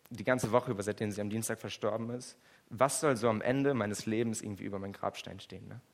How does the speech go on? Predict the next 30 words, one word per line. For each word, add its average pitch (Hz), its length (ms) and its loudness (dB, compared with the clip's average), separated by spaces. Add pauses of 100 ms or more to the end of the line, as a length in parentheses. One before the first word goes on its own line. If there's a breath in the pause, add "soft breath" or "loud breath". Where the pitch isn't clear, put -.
(300)
Weil 107 140 -2
wenn 127 120 6
du 135 60 8
auf 139 100 6
einem 127 100 0
Friedhof 160 420 -4
bist, 127 260 0
dann 107 100 -2
wirst 113 220 -6
du - 20 -8
sehen, 113 340 2 (520 loud breath)
diese 107 160 -4
Grabsteininschrift, 123 1300 2
die 127 40 -4
da 113 100 6
drüber 120 240 2
steht, 123 240 -4
das - 140 -8
ist 107 100 -8
so - 80 -2
etwas, - 300 0
was 120 120 -6
diese 104 140 -10
Person 123 540 -2 (480 loud breath)
irgendwie 117 200 2
ausgezeichnet - 640 -4
hat. 98 260 -14 (800 soft breath)
Das - 140 -4
ist - 100 -2
etwas, 165 460 6